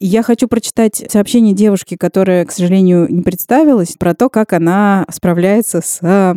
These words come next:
непрошенными советами от прохожих на улице. Одобреваю мимо крокодилов методом загона их в ступор.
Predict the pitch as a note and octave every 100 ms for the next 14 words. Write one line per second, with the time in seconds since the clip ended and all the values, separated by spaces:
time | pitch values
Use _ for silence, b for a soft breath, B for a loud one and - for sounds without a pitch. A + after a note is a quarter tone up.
0 | F3 - E3 F3 F#3+ - F3 E3 - D#3
1 | F3+ F#3 E3+ D#3+ - - E3 - - F#3+
2 | - E3+ E3+ F#3 F3+ D3 C3+ - G#2+ -
3 | b b b b b b - F3+ E3+ F#3+
4 | A#3+ D#4+ C#4+ A#3+ A3+ G#3+ G3 F#3+ G3+ D#4+
5 | A3 - F3+ C4+ G#3 F#3 E3+ D#3+ E3+ B3
6 | F#3+ F#3 - D3+ C#3 -